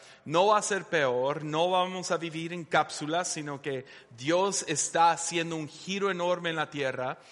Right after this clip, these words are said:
y lo nuevo va a ser mejor que el pasado y que realmente lo mejor está por venir. Si lo crees, pon algunos emojis, pon algunas iglesias ahí en el chat, pon lo que tengas,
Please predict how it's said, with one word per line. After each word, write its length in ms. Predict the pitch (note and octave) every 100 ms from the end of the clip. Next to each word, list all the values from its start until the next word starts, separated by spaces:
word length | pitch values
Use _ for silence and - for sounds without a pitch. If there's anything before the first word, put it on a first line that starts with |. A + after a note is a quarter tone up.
| - - -
y 280 | D#3+ D#3 D#3 D#3+
lo 240 | D#3 D#3
nuevo 680 | D3+ G3 B3+ F3 C#3+ D#3 F#3+ C#3+
va 100 | E3
a 60 |
ser 200 | E3 F3+
mejor 400 | D3+ D3+ D#3+ D#3+
que 80 | -
el 140 | D#3 C#3+
pasado 680 | E3+ - D3 C3 B2 G#3 - - -
y 120 | D#3
que 160 | D#3 D3
realmente 680 | D3+ D#3 F#3 F3+ E3 D3
lo 140 | D3 C#3+
mejor 340 | C3+ - D3+
está 320 | C#3+ - C#3
por 160 | D3 C3
venir. 320 | B2+ B2 A#2+
Si 160 | A2 D#3+
lo 160 | D#3+
crees, 380 | G3 G#3+ G#3 -
pon 240 | - F#3
algunos 500 | F#3+ F3 F#3 F#3+ F3+
emojis, 720 | D#3 D3 F3+ G3+ - G#3 G#3+ - - -
pon 160 | - F3+
algunas 440 | E3+ E3+ F3+ D#3+
iglesias 800 | D3+ C#3 D3+ F3 - G3 F#3+ F3+
ahí 180 | D#3+ D#3+
en 140 | F3
el 180 | D#3+ C3+
chat, 380 | - F#3+ F#3+ G#3+ - - - -
pon 220 | F#3+ G3+
lo 140 | F#3+
que 100 | E3
tengas, 800 | - - G3 G#3+ A3 A3+ - -